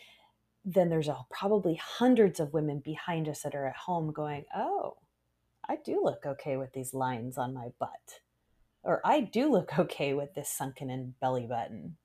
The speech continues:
And that's, I think, what's really important. As far as, like, getting there, uh, from a birth doula's perspective, um, very much about how we feel about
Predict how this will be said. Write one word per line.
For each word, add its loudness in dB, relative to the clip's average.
And 2
that's, 0
I -4
think, -4
what's -8
really 0
important. -4
As 4
far 10
as, 6
like, 8
getting 4
there, 4
uh, 2
from 8
a 10
birth 8
doula's 4
perspective, -4
um, -2
very 8
much 2
about 4
how 2
we 2
feel -2
about -2